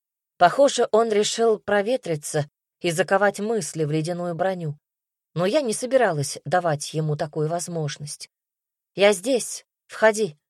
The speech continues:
ответила, а затем мысленно нашла Роджера.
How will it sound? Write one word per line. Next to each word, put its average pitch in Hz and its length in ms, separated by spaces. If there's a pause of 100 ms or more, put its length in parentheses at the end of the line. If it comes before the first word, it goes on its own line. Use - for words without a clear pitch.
(180)
ответила, 175 720 (240)
а 156 80
затем 185 480
мысленно 240 640
нашла 190 540
Роджера. 151 580